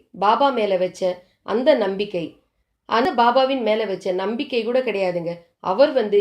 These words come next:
என்னுடைய உயிர் போகும் பொழுது கூட பாபாவை பார்த்துட்டு தான் போகணும் அப்படின்னு நினைச்சாருல, அந்த ஒரு பக்தி தான்.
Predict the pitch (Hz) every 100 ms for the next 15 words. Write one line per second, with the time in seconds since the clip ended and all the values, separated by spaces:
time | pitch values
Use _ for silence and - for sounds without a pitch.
0 | 202 185 180 185 170 185 247 339 - 214
1 | 240 214 202 180 175 190 180 180 - _
2 | _ - 202 240 269 247 240 208 247 254
3 | 240 226 240 226 190 185 180 175 - _
4 | - 185 214 254 277 202 190 208 220 185
5 | 170 170 170 _ _ - 220 269 285 214
6 | 175 175 - 202 175 165